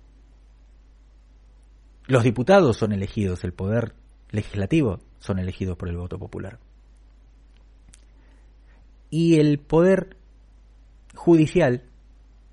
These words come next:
que no tiene elección directa, porque el ciudadano no puede decidir quién es el, el juez que entienda en la provincia donde está, o,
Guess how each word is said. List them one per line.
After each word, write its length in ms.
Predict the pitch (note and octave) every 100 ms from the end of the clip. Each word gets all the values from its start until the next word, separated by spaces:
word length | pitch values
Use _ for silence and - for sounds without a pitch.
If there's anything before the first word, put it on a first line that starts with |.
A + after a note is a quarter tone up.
| _ _ _ _ - - - _ _ - - - - -
que 140 | - A#2+
no 280 | C3+ E3
tiene 540 | D#3+ E3+ F3+ C3 G#2+ G#2
elección 460 | G2 G2 - A#2
directa, 540 | A2+ A2+ A2 - G2+ G2+
porque 280 | F2+ - F#2+
el 120 | F2+
ciudadano 400 | - F#2+ G#2+ G2
no 200 | F#2 F2+
puede 240 | B2 A2+
decidir 360 | F#2+ - G2 F#2
quién 160 | -
es 160 | F#2 -
el, 200 | F2 E2 - _
el 160 | - F#2+
juez 520 | - A2 G#2+ - - - - - - - _
que 140 | -
entienda 680 | F#2 F#2+ G#2+ G#2 F#2+ E2+ D#2
en 300 | - F#2+ E2 - _ _ - -
la 120 | - F#2+
provincia 460 | F2+ F#2 F#2+ F#2+
donde 160 | F#2 F2
está, 720 | - A2+ A2+ G#2 F#2 E2+ E2+
o, 160 | E2+